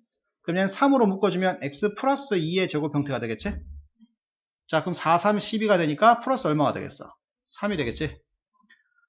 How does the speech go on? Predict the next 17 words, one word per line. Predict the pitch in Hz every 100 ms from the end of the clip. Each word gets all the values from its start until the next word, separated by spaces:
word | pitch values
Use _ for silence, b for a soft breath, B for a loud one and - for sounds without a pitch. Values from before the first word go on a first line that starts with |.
| -
그럼 | 185
얘는 | 220 220
뭐가 | 156 165
돼? | 160 95 - _ _ _ _ -
삼의 | - 262 269 190
X | 160 - 214
플러스 | 240 254 247 - 214
이의 | 165 190 208
제곱에 | 196 151 160 190 285 294 - - _ _ _ _ _ _ _ _ _ -
마이너스 | 143 175 254 269 262 233
이십칠이 | 190 214 - 214
되겠죠? | 175 131 - 180 - - - - - - - - - - - _ _ _ _ _ _ _ _ _
그려. | - 151 196 147 - _ _ _ _ _ _ _ _ b b b b 285 _ _ _ _ _ _ _ _ _
마이너스 | - 151 226 226
이 | 196
컴마 | - 202
얼마? | 147 139 131 -